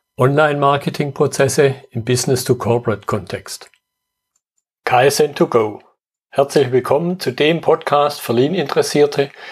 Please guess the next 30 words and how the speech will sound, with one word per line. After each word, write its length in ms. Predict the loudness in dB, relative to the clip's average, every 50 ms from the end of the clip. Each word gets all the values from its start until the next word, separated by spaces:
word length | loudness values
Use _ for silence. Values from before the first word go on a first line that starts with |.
| -20 -20 _ -2
die 140 | 0 0 0
in 100 | 0 0
ihren 320 | -2 -2 0 0 -2 -2
Organisationen 1120 | -2 -4 -4 -4 -4 -6 -6 -4 -4 -6 -6 -4 -2 2 4 4 4 4 2 0 -2 -6 -10 -8 -8
die 60 | -6
kontinuierliche 760 | -2 0 0 0 2 0 0 0 2 2 2 2 0 -2 -4 -8
Verbesserung 600 | -8 -10 -4 0 2 2 4 4 2 2 0 -2
der 120 | -4 -6
Geschäftsprozesse 960 | -6 -4 -4 -2 0 0 -2 -2 -6 -2 -2 -2 0 2 0 0 0 -2 -6
und 120 | -8 -4 -2
Abläufe 580 | -2 0 0 0 0 0 0 -2 -6 -8 -8
anstreben, 500 | -6 -4 -4 -2 -2 -2 -4 -6 -8 -10 _ _ _ _ _ _ -20 -20 -20 -20 -20 _ _
um 140 | -4 0 2
Nutzen 360 | 2 2 0 0 -4 -6 -4
zu 120 | -4 -4
steigern, 600 | -4 0 0 2 2 2 2 0 -2 -2 -6 -10 _ _ -20 -20 -20 _ _ _ -4
Ressourcenverbrauch 840 | -2 0 2 2 2 2 0 0 0 0 0 0 2 0 0 0 -2
zu 160 | -6 -6 -6
reduzieren 680 | -6 -6 -8 -8 -6 -2 0 2 4 4 2 0 -6 _ -20 -20 -20 -20 -20 _ _
und 140 | -10 -4 -2
damit 260 | -2 -2 -2 -6 -4
Freiräume 640 | -2 0 0 2 2 4 4 2 2 2 0 -4 -4
für 240 | -2 -2 -2 0 0
echte 380 | 0 -2 -2 -2 -2 -2 -2
Wertschöpfung 520 | -2 -4 -4 -4 -6 -6 -6 -8 -12 -12 -10
zu 140 | -8 -6
schaffen. 380 | -4 -2 -2 -4 -6 -10 -16 -18 _ _ _ _ -20 -20 -20 -20 _ _
Für 160 | -6 -4 -2
mehr 220 | 2 2 2 2
Erfolg 680 | 2 0 -4 0 2 4 4 4 2 -2 -8 -16 -20